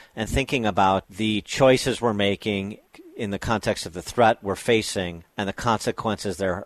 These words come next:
having. You know, the Acton Institute is connecting good intentions to sound economics,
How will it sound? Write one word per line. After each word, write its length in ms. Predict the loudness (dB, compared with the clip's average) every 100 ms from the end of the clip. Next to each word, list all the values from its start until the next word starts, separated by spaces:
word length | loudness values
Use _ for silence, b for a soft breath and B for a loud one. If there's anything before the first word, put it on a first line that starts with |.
| -12
having. 560 | -2 2 2 -2 -10 -16 b b
You 80 | -6
know, 140 | -4
the 140 | 0 0
Acton 260 | 0 -2
Institute 600 | -4 -4 -10 -4 -2 -2 b b
is 160 | -10 -4
connecting 500 | 0 0 0 -4 0
good 140 | 0
intentions 520 | 0 0 -2 -4 -8
to 80 | -8
sound 320 | -2 -2 0
economics, 800 | -2 0 -2 -2 -4 -10 -14